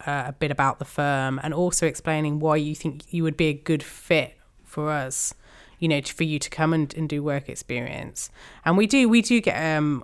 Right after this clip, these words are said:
all sorts of ages, don't we? So it starts at, like, fifteen, sixteen years old and, and goes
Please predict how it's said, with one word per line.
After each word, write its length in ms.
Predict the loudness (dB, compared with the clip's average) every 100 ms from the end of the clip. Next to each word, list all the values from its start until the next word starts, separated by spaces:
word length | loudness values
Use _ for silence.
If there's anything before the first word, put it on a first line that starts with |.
| -4
all 200 | 0 0
sorts 240 | 0 -4 -2
of 80 |
ages, 340 | 0 0 -4 -2
don't 220 | 0 0
we? 100 | -2
So 140 | -2
it 180 | -4 -2
starts 540 | -4 4 6 6 2 -6
at, 60 |
like, 180 | -8 -8
fifteen, 560 | -8 -8 -6 -4 -4 -4
sixteen 500 | -8 -8 -6 -4 -4
years 160 | -4
old 140 | -6 -6
and, 120 | -6
and 160 | -4 -2
goes 300 | 0 -2